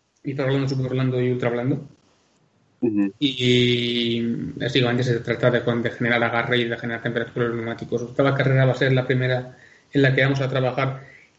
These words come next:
Speaker 1: en la que vamos a ver el funcionamiento del hiperblando de una manera mucho más clara. En Monte Carlo no se puede ser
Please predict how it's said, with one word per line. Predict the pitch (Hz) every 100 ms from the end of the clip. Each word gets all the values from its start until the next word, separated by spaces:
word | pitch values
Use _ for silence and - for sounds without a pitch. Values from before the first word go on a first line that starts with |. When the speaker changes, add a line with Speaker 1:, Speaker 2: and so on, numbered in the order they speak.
| _
Speaker 1:
en | 143
la | 143
que | 139
vamos | 160
a | 156
ver | 151 156
el | 147
funcionamiento | 135 151 139 139 147 143 135 139 135
del | 131
hiperblando | 131 127 127 135 175 - - -
de | 139
una | 131
manera | 127 127
mucho | 127 131 131
más | 123
clara. | 123 123 160 -
En | 131 123
Monte | 120 120
Carlo | 127 120
no | 120
se | 117
puede | 127 123 120
ser | 120 117